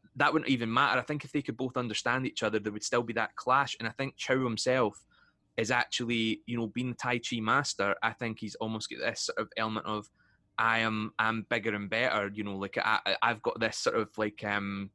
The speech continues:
power, because when he was in China, no one would touch him, you know, like, especially during the Cultural Revolution, no one would go near him in fear of him.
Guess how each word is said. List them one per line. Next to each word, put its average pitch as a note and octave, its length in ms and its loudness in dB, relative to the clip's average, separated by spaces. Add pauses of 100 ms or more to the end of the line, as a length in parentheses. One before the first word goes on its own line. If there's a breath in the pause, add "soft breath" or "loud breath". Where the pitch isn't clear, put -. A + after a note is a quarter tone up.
(220)
power, C3+ 420 4
because A#2 300 -2
when A2+ 120 2
he A2+ 60 2
was A2 100 0
in C3 120 2
China, B2 360 0
no A2+ 180 -2
one A#2+ 260 2
would G#2 140 -2
touch - 300 0
him, F#2 200 0 (480 soft breath)
you A2 100 2
know, G#2 180 2
like, G#2 200 2
especially A#2+ 340 0
during A2 160 2
the G#2 60 -4
Cultural A2 360 -2
Revolution, G#2+ 500 0
no B2 80 0
one C3+ 120 0
would A#2+ 100 0
go G#2+ 100 0
near B2 240 2
him A2 100 0
in G2 100 -2
fear C#3 320 2
of D3 100 0
him. F#2 200 -2